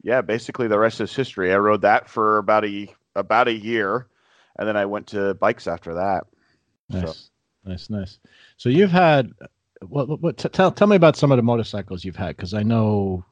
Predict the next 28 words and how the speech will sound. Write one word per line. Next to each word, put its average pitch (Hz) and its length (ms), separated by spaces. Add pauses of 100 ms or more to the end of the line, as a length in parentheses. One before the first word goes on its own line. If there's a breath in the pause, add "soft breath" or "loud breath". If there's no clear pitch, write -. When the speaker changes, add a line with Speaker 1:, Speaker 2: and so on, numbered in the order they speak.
(220)
Speaker 2:
did 123 140
you 185 80
have, 185 220
did 143 160
you 170 80
have 185 120
a 170 40
Busa 160 400
for 175 140
a 175 60
while? 175 300 (360)
Speaker 1:
Uh, 135 100
no. 147 640
Speaker 2:
No? 120 200 (100)
Speaker 1:
I, 131 80
Speaker 2:
Okay. 127 220
Speaker 1:
I 127 100
had 147 240
a 120 80
naked 120 680
Busa. 95 340
I 95 40
had 110 100
a 104 60
B 101 200
King. 85 300 (440 loud breath)
Speaker 2:
Okay. 107 180
Speaker 1:
So, 165 160